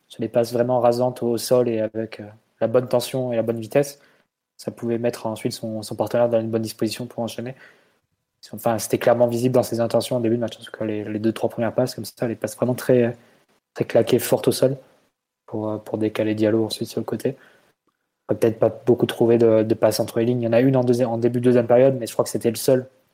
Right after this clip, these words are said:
C'était le seul à en faire une, et comme c'est la seule du match. Mais, euh, non, globalement, c'est, c'est aussi un joueur aussi qui m'a, qui m'a plu, ce Maguire, l'un des rares.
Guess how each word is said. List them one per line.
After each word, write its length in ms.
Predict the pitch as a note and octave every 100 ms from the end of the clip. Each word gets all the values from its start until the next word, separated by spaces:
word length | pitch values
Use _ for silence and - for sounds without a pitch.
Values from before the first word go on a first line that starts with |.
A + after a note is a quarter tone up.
| _ _ _ _ _ _ _
C'était 120 | B2+
le 60 |
seul 180 | A2+ D3
à 60 | C3
en 40 |
faire 200 | B2 B2+
une, 100 | C#3
et 100 | B2
comme 140 | - A2
c'est 140 | A#2
la 40 |
seule 160 | A2 A#2
du 60 | A2+
match. 220 | B2 - - - _ _ _ _ -
Mais, 220 | A2+ A2
euh, 480 | G#2+ G#2+ G#2+ G#2 G#2
non, 140 | G#2+ G#2
globalement, 320 | A2 A2 A2+
c'est, 300 | A2+ A2 G#2+
c'est 100 | -
aussi 180 | G#2+ B2
un 80 | G#2+
joueur 160 | A2+
aussi 220 | A2+ -
qui 120 | - -
m'a, 340 | G#2+ G#2 G#2 G2+ _ _ _ _ _
qui 80 | A2+
m'a 80 |
plu, 180 | G#2+ -
ce 140 | A2 A2+
Maguire, 360 | G#2 A2 G#2
l'un 100 | A2
des 100 | G#2
rares. 240 | G#2+ G2+